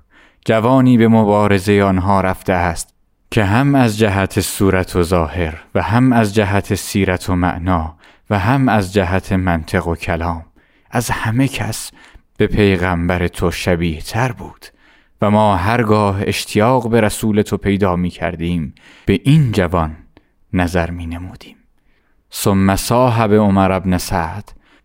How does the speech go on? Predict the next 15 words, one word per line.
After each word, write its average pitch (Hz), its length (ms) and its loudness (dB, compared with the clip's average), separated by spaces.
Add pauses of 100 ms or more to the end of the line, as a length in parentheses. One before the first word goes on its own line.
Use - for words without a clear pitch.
«ما 120 340 4
لک 113 340 0 (600)
قطع 110 340 0
الله 139 600 4
رحمک 104 720 2
و 104 60 2
لا 117 340 4
بارک 113 520 2
الله 104 500 2
لک 98 380 0
فی 95 260 -4
امرک 87 640 -6 (800)
و 101 60 2
سلط 127 640 2
علیک 98 720 0